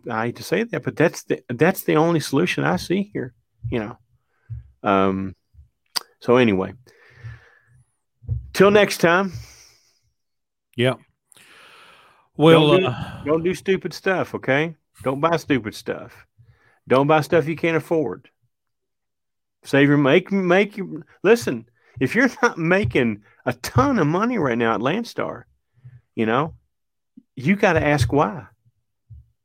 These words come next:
Speaker 2: Yeah. I mean, there, there's people that should be making, clearing, like, profit, two hundred grand,
Speaker 1: Two hundred grand.
Speaker 2: two hundred fifty grand.
Speaker 1: Exactly.
Speaker 2: Right now,
Speaker 1: I'm
Speaker 2: the
Speaker 1: talking
Speaker 2: way it is.
Speaker 1: about general dry van freight,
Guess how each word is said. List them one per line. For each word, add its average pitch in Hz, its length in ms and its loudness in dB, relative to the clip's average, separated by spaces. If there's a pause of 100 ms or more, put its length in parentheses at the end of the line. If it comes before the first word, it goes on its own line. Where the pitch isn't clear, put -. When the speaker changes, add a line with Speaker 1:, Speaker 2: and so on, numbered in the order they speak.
(360)
Speaker 2:
Yeah. 110 340 -8
I 120 60 -10
mean, 135 180 -2
there, 143 180 -2
there's 151 220 0
people 131 300 0
that 113 60 -4
should - 140 -6
be 117 100 0
making, 110 500 -2
clearing, 175 540 4 (360)
like, 151 380 2 (460)
profit, 185 580 4
two 143 200 2
hundred 120 240 -2
grand, 110 280 -6
Speaker 1:
Two 143 160 2
hundred 135 280 0
grand. - 20 -4
Speaker 2:
two 117 60 -2
hundred 95 100 -4
fifty 107 200 -14 (100)
grand. 90 140 -20 (360)
Speaker 1:
Exactly. 101 540 -12
Speaker 2:
Right 110 160 -6
now, 160 100 2
Speaker 1:
I'm 233 100 2
Speaker 2:
the - 80 -2
Speaker 1:
talking 196 200 4
Speaker 2:
way 165 80 4
it 147 40 4
is. 127 60 0
Speaker 1:
about - 40 -14
general 190 500 4
dry 156 340 2
van 143 300 0
freight, 120 340 0